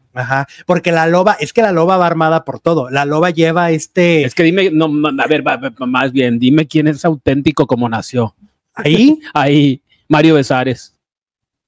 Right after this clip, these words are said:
Speaker 1: Mario.
Speaker 2: Mario, yo creo que es el
Speaker 1: Ujú.
Speaker 2: único, porque Paola, hola.
Speaker 1: Porque Mario no trae nada, ni botox, ni nada.
Speaker 2: No, más lentes, pero pues todo el
Speaker 1: <laughs>
Speaker 2: mundo.
Speaker 1: No, no,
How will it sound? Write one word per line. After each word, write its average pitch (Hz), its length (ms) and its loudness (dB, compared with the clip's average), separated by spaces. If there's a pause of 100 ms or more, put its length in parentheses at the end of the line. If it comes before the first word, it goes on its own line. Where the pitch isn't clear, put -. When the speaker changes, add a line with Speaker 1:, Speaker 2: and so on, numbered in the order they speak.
Speaker 1:
Mario. 127 600 -2
Speaker 2:
Mario, 127 500 2
yo 147 100 4
creo 147 160 0
que 160 80 -2
es 147 120 -4
el 147 100 2
Speaker 1:
Ujú. 165 80 2
Speaker 2:
único, 180 260 0
porque 123 260 -2
Paola, 131 540 -2
hola. 165 300 0
Speaker 1:
Porque 180 100 -2
Mario 196 240 -2
no 214 120 0
trae 202 200 0
nada, 175 400 -2
ni 160 120 -2
botox, 139 440 -2
ni 143 80 -6
nada. 127 420 -4
Speaker 2:
No, 127 280 0
más 131 160 0
lentes, 131 400 0
pero 127 180 0
pues 113 160 -6
todo 123 160 0
el 123 60 -2
Speaker 1:
<laughs> - 0 -
Speaker 2:
mundo. 127 300 0
Speaker 1:
No, 190 40 0
no, 165 200 -6